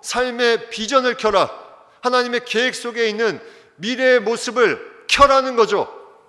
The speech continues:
더 이상 끄지 말고 이제는 온 시키라는 겁니다. 하나님의 계시의 말씀이 여러분의 비전, 여러분의 미래의 모습을 킬 수 있다는 겁니다. 이것이 우리 가운데 있을 때 우리는 새로운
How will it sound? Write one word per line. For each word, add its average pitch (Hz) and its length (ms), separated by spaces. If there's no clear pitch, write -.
더 220 120
이상 233 300
끄지 277 280
말고 220 720
이제는 240 380
온 247 340
시키라는 233 520
겁니다. 135 300
하나님의 247 440
계시의 254 420
말씀이 226 640
여러분의 240 640
비전, 220 460
여러분의 240 380
미래의 254 320
모습을 220 760
킬 277 200
수 - 180
있다는 220 380
겁니다. 123 260
이것이 156 460
우리 147 200
가운데 147 280
있을 110 280
때 98 280
우리는 120 380
새로운 147 460